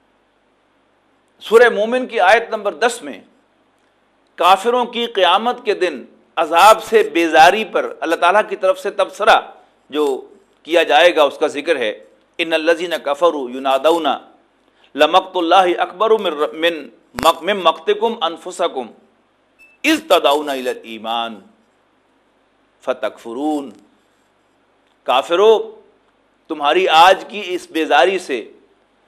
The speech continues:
زیادہ بیزاری اللہ تعالیٰ کی اس وقت ہوتی تھی جب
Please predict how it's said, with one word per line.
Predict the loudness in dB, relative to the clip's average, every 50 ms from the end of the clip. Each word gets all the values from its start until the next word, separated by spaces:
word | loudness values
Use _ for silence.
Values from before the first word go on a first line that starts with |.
| _ _ -20
زیادہ | -6 -2 0 2 4 6 6 6 6
بیزاری | 4 2 0 2 2 4 4 2 2 -2 -6 -10 -16 -20 _ _
اللہ | -2 -2 0
تعالیٰ | 0 2 4 6 8 8 8 6
کی | 4 -2 -6
اس | -6 -6 -4
وقت | -2 -2 -2 -2 -4
ہوتی | -8 -6 -6 -8 -10
تھی | -10 -12 -14 -16 -18 _ _ _ _ _ _ _ _ _ _ _
جب | -6 -6